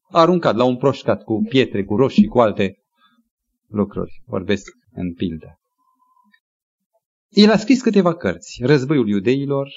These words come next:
Antichități iudaice, o autobiografie, o carte contra lui Apion. Iudeii nu-l iau în considerare,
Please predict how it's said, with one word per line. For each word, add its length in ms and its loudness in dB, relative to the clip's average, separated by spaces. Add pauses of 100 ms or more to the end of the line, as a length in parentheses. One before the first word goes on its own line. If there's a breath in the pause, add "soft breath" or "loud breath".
(240)
Antichități 720 -4
iudaice, 720 -2 (1200)
o 140 2
autobiografie, 1200 -4
o 140 0
carte 380 0
contra 340 -2
lui 180 -2
Apion. 600 -4 (2000)
Iudeii 480 6
nu-l 320 6
iau 140 4
în 80 0
considerare, 720 0